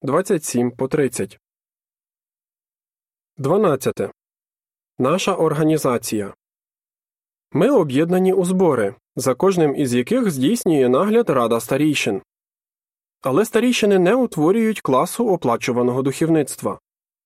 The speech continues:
Ми не сплачуємо десятини і на наших зібраннях не проводиться жодних грошових зборів. Усі види нашої діяльності підтримуються пожертвами, які робляться анонімно. Керівний орган,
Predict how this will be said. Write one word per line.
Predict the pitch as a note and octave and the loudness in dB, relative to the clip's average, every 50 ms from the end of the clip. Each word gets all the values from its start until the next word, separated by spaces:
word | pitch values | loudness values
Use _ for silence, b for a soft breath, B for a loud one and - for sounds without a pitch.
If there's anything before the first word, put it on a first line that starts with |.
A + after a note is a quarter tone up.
| _ _ _ _ _ _ _ _ - | _ _ _ _ _ _ _ _ 0
Ми | C#3+ F#3 | 0 2
не | B3 C4 | 2 0
сплачуємо | B3 - C4+ C4+ B3 - - C#3+ B2+ A#2 A#2 A#2 | 0 0 0 0 0 0 0 0 2 2 2 2
десятини | A2+ B2 - - B2+ - - A3 C4+ B3+ A3 F#3+ | 0 0 0 0 -2 2 2 2 2 4 2 0
і | D3 - C#3+ | 0 0 2
на | C3 C3 | 2 2
наших | C3+ F3 A#3+ B3 - G#3+ E3+ | 2 2 2 2 0 -2 -2
зібраннях | D#3 C3+ C3 A#2+ C3 D3+ G3+ B3 A#3 G3+ - - | 0 0 0 0 2 0 2 2 2 0 0 0
не | D3 D3+ D#3+ | 0 0 2
проводиться | - D#3+ D3 D3 G3 A#3+ A3 G#3+ - - D#3+ C#3 | 2 0 0 2 2 2 0 0 0 0 -2 0
жодних | B2+ B2+ D3+ G3+ A3+ B3+ C4 A#3 | 2 2 2 2 2 2 0 0
грошових | F3 D#3+ D#3 C3+ B2 - C3+ A#2+ A2+ A#2+ A#2 | 0 0 -2 -2 0 0 0 0 0 0 0
зборів. | A#2+ B2+ C#3 D3 D#3+ C#3+ B2+ A2 G2+ F#2+ - _ _ _ _ _ _ _ _ _ _ _ _ _ _ _ _ _ | -2 -2 -2 0 0 0 0 0 -4 -4 -10 _ _ _ _ _ _ _ _ _ _ _ _ _ _ _ _ _
Усі | D3+ C3+ B2 - D3 C3 | -4 -4 -2 0 -2 0
види | A2+ B2+ F3+ A3 G#3+ F3+ | 2 2 2 4 4 4
нашої | C3+ C3 D3+ D#3+ - C#3+ B2+ B2 A#2 | 4 4 2 2 0 0 0 0 0
діяльності | A2 A2+ A2+ B2+ D#3 G#3 A#3+ A3+ G3+ F3+ - - C3+ | 0 0 0 2 2 2 2 2 2 0 0 -2 -4
підтримуються | B2 - A2 G#2 - C#3+ F3+ G#3 G3+ F#3+ F3 D#3+ - - D#3 | -2 -2 -4 -2 0 0 2 4 4 2 2 0 0 -4 -4
пожертвами, | - - D#3+ D#3+ F#3+ F#3+ E3 - - C3 A#2+ A2 G#2+ G2+ G2 | -2 -2 0 0 0 0 -2 -2 -4 -2 -2 -2 -2 -2 -4
які | G#2 A2+ A#2 A#2+ - C#4+ D4+ | -4 -4 -4 -2 0 0 0
робляться | A#3 D#3+ C3+ B2+ B2 B2+ B2+ - C#3+ C3+ - | 2 0 0 0 0 -2 -2 -2 -6 -6 -4
анонімно. | - D3 C#3+ D3 D3+ D3+ C3+ A#2 G#2+ G#2 G2+ G2 F#2+ - _ _ _ _ _ _ _ _ _ _ _ _ _ _ _ _ _ _ _ _ _ _ _ _ _ _ _ _ _ | -4 -2 0 0 0 2 0 0 0 -2 -4 -6 -8 -12 _ _ _ _ _ _ _ _ _ _ _ _ _ _ _ _ _ _ _ _ _ _ _ _ _ _ _ _ _
Керівний | - - C#3+ C#3+ D3 G3+ C4+ D4+ B3 | -4 -2 0 0 2 2 0 0 2
орган, | - C#3 C3+ B2+ B2+ C3+ E3+ G#3 A#3+ | 2 2 2 2 0 0 0 0 -2